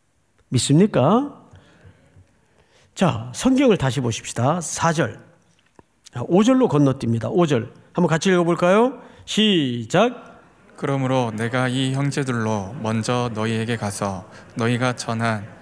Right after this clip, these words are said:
Speaker 2: 약속한 연보를 미리 준비하게 하도록 권면하는 것이 필요한 줄 생각하였노니 이렇게 준비하여야 참 연보답고 억지가 아니니라."
Speaker 1: 네, 여기 재밌는 표현 하나가 눈에 띄죠.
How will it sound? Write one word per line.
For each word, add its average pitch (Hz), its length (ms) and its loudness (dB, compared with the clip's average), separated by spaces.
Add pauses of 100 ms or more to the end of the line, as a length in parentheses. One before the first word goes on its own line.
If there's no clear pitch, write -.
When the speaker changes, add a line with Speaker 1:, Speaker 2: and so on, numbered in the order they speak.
(140)
Speaker 2:
약속한 120 500 -4
연보를 107 520 -2
미리 113 360 -2
준비하게 117 540 -4
하도록 107 420 -4
권면하는 104 560 -4
것이 98 440 -6 (380)
필요한 127 460 -2
줄 120 300 -4
생각하였노니 107 1080 -6 (480)
이렇게 123 380 -2
준비하여야 123 1000 -4
참 143 360 -4
연보답고 104 800 -6 (280)
억지가 113 560 -4
아니니라." 92 520 -8 (440)
Speaker 1:
네, 139 420 0 (760)
여기 165 440 -2 (400)
재밌는 185 360 2
표현 214 220 0
하나가 135 520 0
눈에 135 220 0
띄죠. 120 280 -4